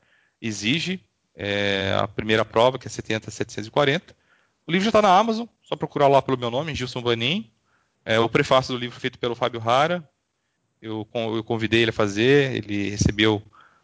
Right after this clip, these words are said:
com grande prestígio, né, esse convite. Fiquei muito feliz de ele ter feito a, o prefácio. E tá disponível. E em primeira,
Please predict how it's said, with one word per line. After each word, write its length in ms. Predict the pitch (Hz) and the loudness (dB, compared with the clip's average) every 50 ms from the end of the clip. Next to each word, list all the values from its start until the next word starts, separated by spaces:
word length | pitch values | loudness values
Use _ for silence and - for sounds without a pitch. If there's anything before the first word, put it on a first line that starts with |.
| _ _ - | _ _ -10
com 160 | 104 104 104 | -8 -6 -2
grande 600 | 101 104 113 113 117 113 107 107 104 101 95 92 | 2 2 4 4 2 2 2 2 2 2 2 0
prestígio, 680 | 98 - 110 104 - - - 113 139 147 123 107 101 | -2 -2 -2 -2 -2 -2 0 2 2 2 0 -2 -2
né, 140 | 101 107 113 | -2 0 0
esse 160 | 113 110 - | 0 -2 -2
convite. 460 | - 110 104 101 104 104 120 143 - - | -2 -4 -2 0 2 0 0 0 -2 -8
Fiquei 160 | - - 110 | -8 -6 -6
muito 140 | 113 110 - | -6 -6 -6
feliz 380 | - 117 104 101 104 101 101 | -4 -4 -2 -2 -2 -4 -6
de 60 | - | -8
ele 60 | 101 98 | -10 -6
ter 120 | - 104 | -6 -4
feito 320 | - - 104 98 - 101 | -2 -4 -4 -4 -4 -4
a, 80 | 98 98 | -4 -4
o 100 | 98 98 | -6 -8
prefácio. 560 | - 110 110 - - 117 135 180 - - - _ _ _ _ _ _ _ _ _ _ - | -8 -8 -8 -4 -2 0 0 0 -2 -8 -16 _ _ _ _ _ _ _ _ _ _ -6
E 20 | |
tá 120 | - 160 | -4 -4
disponível. 580 | 156 - - 214 190 165 160 175 220 220 240 247 _ - | -4 -2 0 -2 -2 -2 -2 -6 -6 -6 -8 -10 _ -4
E 220 | 202 208 233 254 _ _ _ _ _ _ _ _ _ _ _ - | -2 -2 -2 -2 _ _ _ _ _ _ _ _ _ _ _ -16
em 80 | 135 | -6
primeira, 680 | - 170 175 160 156 156 147 143 131 113 107 98 98 | -2 -2 0 4 4 4 6 6 6 4 4 2 -2